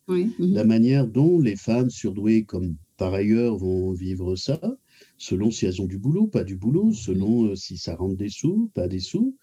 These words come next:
Speaker 1: Mhm.
Speaker 2: selon l'état des enfants.
Speaker 1: Mm.
Speaker 2: Euh, moi, depuis un, un an, par exemple, pardon, je pars un peu dans tous les sens, Émilie.
Speaker 1: Non, mais allez-y,
Speaker 2: <laughs> Mais,
Speaker 1: c'est bien.
Speaker 2: mais de-, depuis un an, j'ai, avant, c'est les parents qui m'appelaient de France
Speaker 1: Oui.
Speaker 2: ou d'étrangers, parce que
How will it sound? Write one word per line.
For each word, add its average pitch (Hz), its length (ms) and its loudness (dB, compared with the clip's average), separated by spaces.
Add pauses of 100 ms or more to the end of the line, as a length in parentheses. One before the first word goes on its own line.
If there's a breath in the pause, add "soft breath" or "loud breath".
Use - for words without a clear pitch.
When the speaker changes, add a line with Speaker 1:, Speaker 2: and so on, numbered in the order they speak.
(220 soft breath)
Speaker 1:
Mhm. 180 120 -2
Speaker 2:
selon 104 280 0
l'état 98 320 -2
des 92 220 -4
enfants. 156 440 -2 (460)
Speaker 1:
Mm. 127 60 2
Speaker 2:
Euh, 90 460 0
moi, 110 280 4
depuis 110 300 0
un, 92 260 -2
un 98 160 2
an, 226 140 4
par 98 180 -4
exemple, 90 260 -10 (320)
pardon, 107 360 0
je 85 120 -2
pars 90 200 -2
un 92 60 0
peu 87 140 -2
dans 95 160 -2
tous - 220 -20
les - 80 -10
sens, - 340 -8
Émilie. 87 240 -8 (120)
Speaker 1:
Non, 254 180 4
mais 277 60 4
allez-y, 190 180 2
Speaker 2:
<laughs> 165 80 4
Mais, 107 140 4 (180)
Speaker 1:
c'est 214 60 2
bien. 285 140 6 (280)
Speaker 2:
mais 117 160 6
de-, 113 220 4 (100)
depuis 117 360 4
un 117 180 6
an, 214 260 6
j'ai, 110 400 2 (360)
avant, 139 300 6
c'est 214 160 0
les 127 120 6
parents 143 360 4
qui 190 160 0
m'appelaient 127 520 4
de 107 100 -2
France 127 280 2
Speaker 1:
Oui. 185 80 0
Speaker 2:
ou - 20 -6
d'étrangers, 120 540 0
parce 117 200 -6
que 82 180 -6